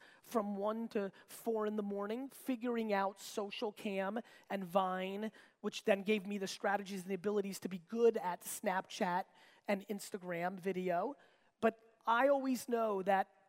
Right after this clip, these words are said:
it is completely irrelevant, everything I've done up to this moment,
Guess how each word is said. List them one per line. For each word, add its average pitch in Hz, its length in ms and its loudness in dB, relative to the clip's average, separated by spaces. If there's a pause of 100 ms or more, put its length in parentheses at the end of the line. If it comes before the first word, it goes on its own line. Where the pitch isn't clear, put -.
it 240 100 0
is 247 220 0 (140)
completely 320 560 -2 (100)
irrelevant, 208 760 2 (440)
everything 247 480 4
I've 208 200 0
done 202 220 0
up 208 140 2
to 233 100 -2
this 208 260 0
moment, 254 460 -4